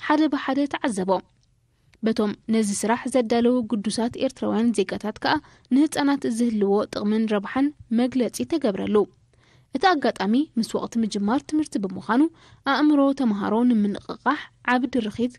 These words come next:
ክፈጥር ተመንዩ። ንኣዳለውቲ ምስጋኑ ኣቕሪቡ። ሰብ ሓዳር ኣቶ ጀማልን በዓልቲ ቤቱ ወይዘሮ ኣልማዝን ነበርቲ ሕቡራት ሃገራት ኣሜሪካ እዮም። ከምቲ ከለኻን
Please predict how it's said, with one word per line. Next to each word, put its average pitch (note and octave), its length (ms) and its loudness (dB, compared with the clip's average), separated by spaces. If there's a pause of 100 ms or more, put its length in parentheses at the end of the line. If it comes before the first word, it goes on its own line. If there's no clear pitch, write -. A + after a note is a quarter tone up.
(140)
ክፈጥር - 480 -4 (420)
ተመንዩ። G3+ 400 2 (1300)
ንኣዳለውቲ G#3 680 0 (240)
ምስጋኑ C#4+ 500 0
ኣቕሪቡ። G#3 340 -2 (640)
ሰብ E4 200 2
ሓዳር D4 320 2
ኣቶ C4+ 240 -2
ጀማልን A3+ 440 0 (140)
በዓልቲ G#3+ 320 0
ቤቱ F#3+ 280 0
ወይዘሮ C#4+ 360 2
ኣልማዝን A3 500 0 (360)
ነበርቲ B3+ 440 2
ሕቡራት C4+ 460 0
ሃገራት G#3+ 440 -2
ኣሜሪካ C#4 360 0
እዮም። G3 200 0 (640)
ከምቲ A3+ 280 -2 (240)
ከለኻን C#4+ 460 2